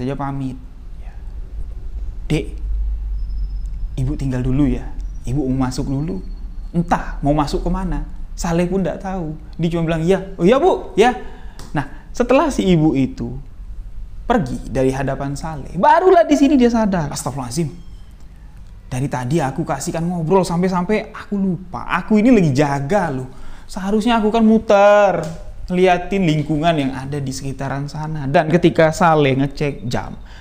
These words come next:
jam sudah menunjukkan di jam dua belas malam. Dan menandakan kalau Saleh ini sudah harus bersiap untuk melakukan pergantian tempat jaga. Yang mana ketika, ya,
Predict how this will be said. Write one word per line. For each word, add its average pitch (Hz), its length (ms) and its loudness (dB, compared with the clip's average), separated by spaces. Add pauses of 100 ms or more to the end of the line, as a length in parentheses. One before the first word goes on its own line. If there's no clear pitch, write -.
(400)
jam 196 320 2
sudah 127 240 -4
menunjukkan 139 960 -2
di 165 240 2 (400)
jam 175 280 -2
dua 127 200 -2
belas 123 120 -8
malam. 160 440 -8 (320)
Dan 139 320 0
menandakan 208 480 4
kalau 156 160 4
Saleh 131 400 -2
ini 165 160 -2
sudah 143 400 2
harus 131 320 -4
bersiap 135 640 2
untuk 127 480 -2
melakukan 208 480 0
pergantian 135 640 0
tempat 131 320 -4
jaga. 127 640 -6 (320)
Yang 120 160 -4
mana 143 400 0
ketika, 160 480 -2 (720)
ya, 139 160 -14